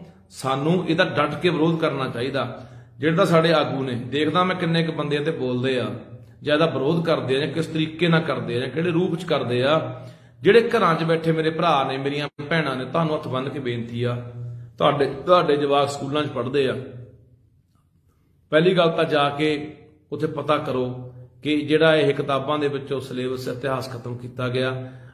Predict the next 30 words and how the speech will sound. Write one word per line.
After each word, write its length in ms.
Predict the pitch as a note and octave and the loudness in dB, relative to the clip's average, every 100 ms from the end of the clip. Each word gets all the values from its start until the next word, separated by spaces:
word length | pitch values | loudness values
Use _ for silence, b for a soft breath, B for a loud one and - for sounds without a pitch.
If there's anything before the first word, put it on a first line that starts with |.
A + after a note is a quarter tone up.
| B | B
ਅਨੰਦਪੁਰ 440 | C#3 D3 D3+ D#3+ D3+ | 0 2 4 4 2
ਸਾਹਿਬ 320 | D3 D3+ D3+ | 2 2 4
ਦੇ 100 | D3+ | 2
ਮਤੇ 380 | C3 B2+ C#3+ C#3 | 0 -2 0 0
ਨੂੰ 180 | C#3 C3+ | -2 -4
ਵੱਖਵਾਦੀ 920 | C3+ - C#3+ D3 C#3+ C#3 A#2+ - - - - - | -6 -2 2 2 2 -2 -4 -10 -18 -20 -18 -8
ਮਤਾ 320 | C3+ C3 C#3 | -4 0 0
ਕਹਿ 240 | C#3 C#3+ | 2 0
ਕੇ 120 | D3 C#3+ | 0 -4
ਸਿੱਖਾਂ 320 | C3 - B2+ | -4 -6 -6
ਨੂੰ 140 | A#2+ | -6
ਵੱਖਵਾਦੀ 480 | B2 B2 A#2 A2+ A#2+ | -6 -6 -4 -4 -4
ਕਿਹਾ 260 | A#2 A2 G2+ | -6 -6 -8
ਗਿਆ। 200 | G2 - - - - - _ _ _ _ _ _ _ - | -10 -14 -16 -20 -20 -20 _ _ _ _ _ _ _ -8
ਬਹੁਤ 200 | A#2+ C3+ | -4 -2
ਵੱਡਾ 360 | C3 B2 C#3 C#3+ | -2 0 2 2
ਇਹ, 480 | C#3 C3+ D3 - - B B - | 2 2 2 0 -8 B B -10
ਅਨੰਦਪੁਰ 340 | C#3 D3 D3+ D#3 | -4 -2 0 -2
ਸਾਹਿਬ 360 | C#3 C#3 D#3+ | 2 2 4
ਦੇ 60 | E3 | 2
ਉੱਤੇ 280 | - - E3+ | -2 0 0
ਵੀ 80 | |
ਬਹੁਤ 260 | E3 E3+ D#3 | 2 0 0
ਵੱਡੀ 200 | D3+ D3+ | 0 0
ਉਂਗਲ 160 | C#3 C3 | -2 -4
ਚੱਕੀ 340 | C3 B2+ B2 | -6 -6 -4
ਗਈ 120 | C3+ | 0
ਹੈ। 60 | E3+ | 2
ਅਨੰਦਪੁਰ 380 | D3+ C3+ C#3 - | 0 -2 -6 -6
ਸਾਹਿਬ 460 | C#3 D3+ - - | 0 0 0 -4